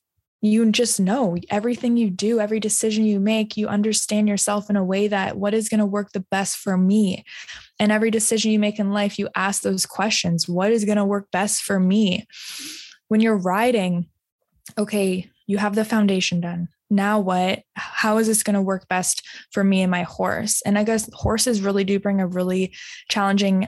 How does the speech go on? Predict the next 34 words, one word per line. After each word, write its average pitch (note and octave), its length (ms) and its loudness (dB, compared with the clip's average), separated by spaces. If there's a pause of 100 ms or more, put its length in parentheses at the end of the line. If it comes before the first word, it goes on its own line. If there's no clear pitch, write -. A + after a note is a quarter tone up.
obstacle G3 520 0
and F#3+ 140 0
element G#3 500 2
to G#3 120 -2
this F#3 180 0
whole F#3+ 220 0
equation F#3+ 600 0
because F#3+ 540 -2 (320)
they're G#3 260 2
their A#3+ 200 2
own A3+ 180 4
being A3 260 4
as G3+ 160 2
well. F3+ 480 0 (320)
So G#3 320 0
us G#3+ 260 0
coming A#3 340 2
together G#3 360 0
with G3+ 220 -2
a G3 60 0
different F#3+ 480 -2
being G3+ 380 2
that F#3 140 0
doesn't F#3+ 320 0
speak G#3+ 400 0
our G3 160 0
language, F#3 720 2 (1000)
our G3+ 140 2
verbal G#3 460 2
language F#3 440 0
anyways, F#3 460 0
of F#3 180 -4
English, G#3 560 2 (320)
we G#3+ 440 2